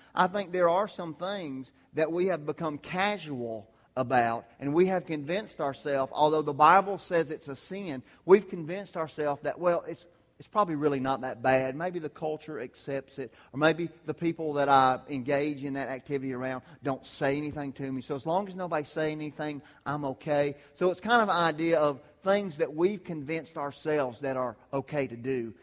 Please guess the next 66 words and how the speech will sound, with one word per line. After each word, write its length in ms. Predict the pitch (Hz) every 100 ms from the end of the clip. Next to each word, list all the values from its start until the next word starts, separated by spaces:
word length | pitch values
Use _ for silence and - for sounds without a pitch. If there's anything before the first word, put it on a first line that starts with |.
| _
And 180 | 127 135
this 180 | 147 147
is 180 | 135 123
a, 160 | 120
just 240 | 127 143 135
a 40 |
really 260 | 131 160 160
good 140 | 151
study 360 | - 147 131 127
to 80 | 127
kind 240 | 139 131
of 80 | 127
maybe 200 | 127 117
challenge 400 | - 143 139 123
you 80 | 127
in 80 |
areas. 340 | 127 131 139 123
Maybe 180 | 123 135
there 160 | 135
are 40 | 117
areas, 380 | 143 143 143 - _ _
uh, 220 | 131 131 -
of 160 | 131
sin 240 | - 156 156
in 100 | 151
your 120 | 147
life 320 | 147 151 156 143
that, 200 | 135 135
that 140 | 131
you've 220 | 135 139 131 -
gotten 300 | 151 156 147
in 140 | 151 151
that 200 | 151 - _ -
habit 420 | 151 156 165 135
of 80 | 120
saying, 240 | 139 131
"Well, 120 | 139
it's 120 | 123
really 160 | 151 143
not 240 | 139 127
that 180 | 127 120
bad." 320 | 135 131 117
And, 120 | 110 107 _ -
and 100 | 131
this 180 | 131 -
may 200 | 135 131
be 200 | 127 131
able 280 | 127 123 127
to, 20 | - _
to 80 | 139
convict 460 | 131 120 143 151 -
you 80 | 131
in 100 | 120
a 40 |
good 300 | 120 208 247
way 480 | 139 131 123 123 131
of, 320 | 131 127 135
not 220 | 170 147
shame 280 | 170 160 151
on 140 | 147
you, 120 | 143 139
slap 300 | 151 139 135
your 100 | 127
hand, 260 | 147 151
but, 80 | 147
"Hey, 180 | 185